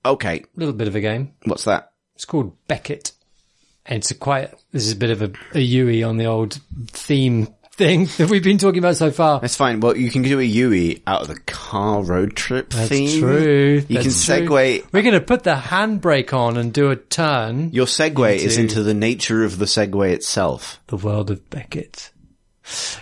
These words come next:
Speaker 1: As in Thomas?
Speaker 2: Uh, it is more like, uh,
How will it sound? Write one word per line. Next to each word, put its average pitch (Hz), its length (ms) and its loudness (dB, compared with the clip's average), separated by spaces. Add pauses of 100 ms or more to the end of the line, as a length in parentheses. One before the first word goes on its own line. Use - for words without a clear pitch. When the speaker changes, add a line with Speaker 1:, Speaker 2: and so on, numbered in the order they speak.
Speaker 1:
As 101 160 0
in 90 420 0 (640)
Thomas? 107 540 -8 (440)
Speaker 2:
Uh, 139 300 2 (220)
it 139 220 0
is 135 400 2
more 160 600 4
like, 143 680 -2 (180)
uh, 127 800 2